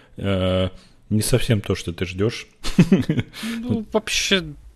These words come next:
Speaker 2: очень странно в этом поколении они как-то презентуют.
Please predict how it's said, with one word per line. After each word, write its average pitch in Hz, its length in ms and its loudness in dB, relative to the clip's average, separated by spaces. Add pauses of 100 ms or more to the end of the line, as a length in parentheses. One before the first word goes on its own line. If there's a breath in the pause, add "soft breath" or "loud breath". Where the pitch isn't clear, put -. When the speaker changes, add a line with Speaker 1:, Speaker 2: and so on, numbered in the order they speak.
(160)
Speaker 2:
очень 165 260 0
странно 147 480 2
в 123 40 0
этом 123 220 -4
поколении 127 440 0
они 117 100 -2
как-то 123 240 -6
презентуют. 127 640 0